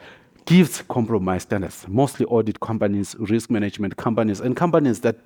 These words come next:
deal with sensitive information, they don't accept, uh, gifts. Like the Revenue Authority, they don't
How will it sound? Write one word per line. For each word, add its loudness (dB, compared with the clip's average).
deal 6
with 2
sensitive 0
information, -2
they 8
don't 2
accept, -4
uh, -2
gifts. 0
Like -6
the -4
Revenue 2
Authority, 0
they 4
don't 2